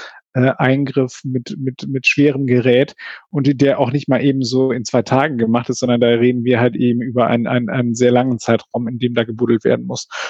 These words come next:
So, und du hast dort Tiere, du hast dort die Sohle des Flusses. Also wenn die durchbrochen und durchstoßen wird, dann kann das sozusagen schwere, äh, schwere Folgen eben für den, für den Rhein als solchen haben. Und insofern sagte die Ministerin, zwei Herzen schlagen dort in ihrer Brust.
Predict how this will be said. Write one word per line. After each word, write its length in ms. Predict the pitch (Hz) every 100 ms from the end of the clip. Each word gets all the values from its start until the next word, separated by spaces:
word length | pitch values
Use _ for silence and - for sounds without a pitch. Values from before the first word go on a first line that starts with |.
| -
So, 160 | - 131
und 260 | 131 127 - - - _
du 140 | 131 123
hast 220 | 123 -
dort 200 | 123 - -
Tiere, 400 | - 185 135 113
du 160 | 120
hast 240 | 120 - -
dort 280 | 123 120 - -
die 120 | 127 120
Sohle 320 | 131 143 135
des 140 | 120
Flusses. 480 | - 202 208 123 -
Also 160 | 127 117
wenn 140 | 123
die 100 | 127
durchbrochen 640 | 135 120 - 151 170 151
und 140 | 120 127
durchstoßen 560 | 123 - 202 240 139
wird, 240 | 117 120 - - - -
dann 320 | 139 139 143
kann 160 | - 127
das 140 | 127
sozusagen 600 | - 123 127 - 135 127 -
schwere, 1200 | 135 - 143 139 139 135 127 127 127 127 127 -
äh, 40 | 123
schwere 340 | - 139 127
Folgen 300 | - 135 131
eben 220 | 143 131
für 220 | - -
den, 220 | 127 131 123
für 140 | -
den 160 | 131 127
Rhein 380 | 117 127 135 127
als 180 | 120
solchen 380 | 143 156 196 123
haben. 300 | 107 113 131 - - - -
Und 140 | 143 127
insofern 440 | 123 143 160 143
sagte 340 | 135 143 -
die 220 | 143 135 135
Ministerin, 560 | 127 143 - 156 151
zwei 360 | - - 156 180
Herzen 380 | 160 156 - 117
schlagen 480 | - 120 113 117
dort 240 | 110 113 -
in 140 | 131
ihrer 240 | 127 120 120
Brust. 420 | 123 170 -